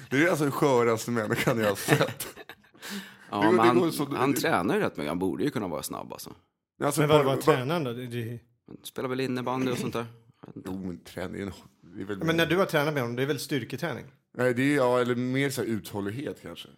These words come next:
Speaker 3: Okej.
Speaker 1: Vi, vi
Speaker 3: Det behöver man för
Speaker 1: tränar med, ja, men alltså,
Speaker 3: hundra meter.
Speaker 1: först börjar vi med, eh, så här, springa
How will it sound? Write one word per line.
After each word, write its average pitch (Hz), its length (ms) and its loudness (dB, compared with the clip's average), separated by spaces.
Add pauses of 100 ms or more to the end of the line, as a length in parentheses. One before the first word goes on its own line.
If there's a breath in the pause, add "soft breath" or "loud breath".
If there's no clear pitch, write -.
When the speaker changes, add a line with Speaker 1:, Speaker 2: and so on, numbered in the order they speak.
(300)
Speaker 3:
Okej. 117 240 0
Speaker 1:
Vi, 113 60 -14 (180)
vi 113 80 0
Speaker 3:
Det 135 80 6
behöver 147 200 2
man 113 120 -4
för 120 180 -6
Speaker 1:
tränar 117 300 2
med, 107 260 -2
ja, 117 80 0
men 123 140 2
alltså, 127 160 2
Speaker 3:
hundra 139 100 4
meter. 127 140 -8
Speaker 1:
först 156 360 0
börjar 123 300 4
vi 110 100 0
med, 104 260 -2
eh, 95 540 -2
så 95 140 -10
här, 92 280 -6
springa 98 600 -4